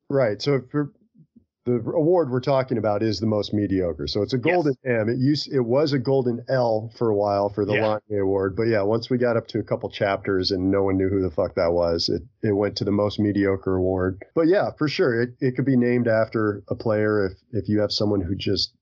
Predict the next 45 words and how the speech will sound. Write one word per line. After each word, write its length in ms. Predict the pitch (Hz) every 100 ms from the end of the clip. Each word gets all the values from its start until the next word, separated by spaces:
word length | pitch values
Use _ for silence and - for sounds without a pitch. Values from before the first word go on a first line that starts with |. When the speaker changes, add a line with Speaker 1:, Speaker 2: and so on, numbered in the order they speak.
| _
Speaker 1:
wins 380 | 92 110 113 98
it 180 | 95 82
time 380 | - 117 110 110
after 320 | 107 98 90
time 360 | - 98 95 95
after 280 | 90 -
time. 500 | 82 98 90 92 95 -
Eventually 540 | 101 87 98 - 98 95
it 100 | -
could 200 | 98 90
be 240 | 98 92 110
named 300 | 110 113 107
after 220 | 107 104 104
them 180 | 113
and 100 | 127
dedicated 560 | 98 107 101 110 107 107
to 40 | 104
them 220 | 107 117
in 80 | 110
your 140 | 104
chapter. 540 | - 104 104 123 123 135 _ _ _
Speaker 2:
Yeah. 200 | - 139 113
Speaker 1:
It's 140 | 127
still 180 | - 180
gonna 160 | 139
be 120 | 117 110
a 40 |
golden 300 | 107 104 90
M, 300 | 104 78 90
but 320 | 87 80 78 - _ _ -
Speaker 2:
Sure. 360 | 233 151 143 - _
In, 200 | 175 185
in 200 | 185 180
the, 220 | 175 170
in 120 | 165 139
the 100 | 135
Austin 360 | 156 175 143
chapter, 540 | 113 113 104 117 120 117
uh, 40 |
we 260 | 104 117 113
lost 400 | 107 110 113 -
a, 200 | 107 95 _ _
a 200 | 113 107
Medio 640 | 92 104 107 104 104 107
a 40 | 107